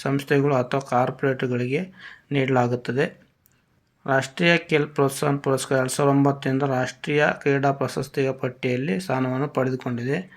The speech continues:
ನಾಲ್ಕು ವಿಭಿನ್ನ ವಿಚ-, ವಿಭಾಗಗಳಲ್ಲಿ ಇದನ್ನು ನಿರ್ಧರಿಸಲಾಗುತ್ತದೆ. ಎರಡ್ ಸಾವಿರದ ಇಪ್ಪತ್ನಾಲ್ಕು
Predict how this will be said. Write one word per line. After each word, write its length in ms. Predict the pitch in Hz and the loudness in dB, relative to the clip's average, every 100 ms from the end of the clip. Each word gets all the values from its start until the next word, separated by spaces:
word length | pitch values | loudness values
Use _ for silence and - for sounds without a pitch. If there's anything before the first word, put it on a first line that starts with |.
| - - - - | -20 -20 -20 -6
ನಾಲ್ಕು 320 | 135 139 156 | 2 2 4
ವಿಭಿನ್ನ 480 | 156 143 151 151 147 156 220 | 4 6 4 2 2 2 0
ವಿಚ-, 320 | 143 143 139 | -2 2 2
ವಿಭಾಗಗಳಲ್ಲಿ 840 | 135 135 143 147 143 135 127 135 151 | 2 2 6 6 6 2 0 0 0
ಇದನ್ನು 320 | 143 139 170 | 2 0 2
ನಿರ್ಧರಿಸಲಾಗುತ್ತದೆ. 1080 | 143 131 139 135 147 131 127 120 123 123 165 170 _ - - - - | 0 0 0 0 0 0 0 -2 -6 -4 -4 -6 _ -20 -20 -12 2
ಎರಡ್ 140 | 131 139 | 2 4
ಸಾವಿರದ 240 | 170 156 | 6 4
ಇಪ್ಪತ್ನಾಲ್ಕು 640 | 147 - 151 - 151 147 | 4 4 2 4 2 2